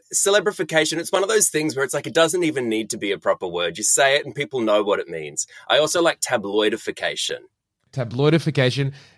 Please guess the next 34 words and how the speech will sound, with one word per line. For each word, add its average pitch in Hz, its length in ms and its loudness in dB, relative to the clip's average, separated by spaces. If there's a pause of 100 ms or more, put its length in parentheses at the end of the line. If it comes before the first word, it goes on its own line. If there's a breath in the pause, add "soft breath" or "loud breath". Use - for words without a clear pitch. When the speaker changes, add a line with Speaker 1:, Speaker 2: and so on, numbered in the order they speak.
Speaker 2:
That 156 180 0
is 151 140 2
so 185 320 2
much 214 320 2
uglier 147 520 0
than 147 140 4
celebrification. 151 1160 2
<laughs> - 40 -8
I'm 156 180 0
gonna 160 160 -2
put 160 120 -2
my 151 120 2
foot 196 280 -2
down 202 400 0 (400 soft breath)
and 147 320 -2
say 143 280 4
no, 135 300 0
even 147 300 -2
though, 160 120 0
yes, 151 260 0
it 139 140 4
does - 0 -
get 151 80 -4
Speaker 1:
Absolutely 143 360 0
Speaker 2:
information 127 260 4
Speaker 1:
not. 120 80 4
Speaker 2:
across 147 360 0 (100)
accurately. 175 640 -8 (360)
No, 135 340 -2
Speaker 1:
Yeah. 120 160 0
Speaker 2:
that's - 180 0
horrible. 143 380 -2
Speaker 1:
Okay. 131 120 0 (420)
Speaker 2:
Tabloidification. 147 1000 -6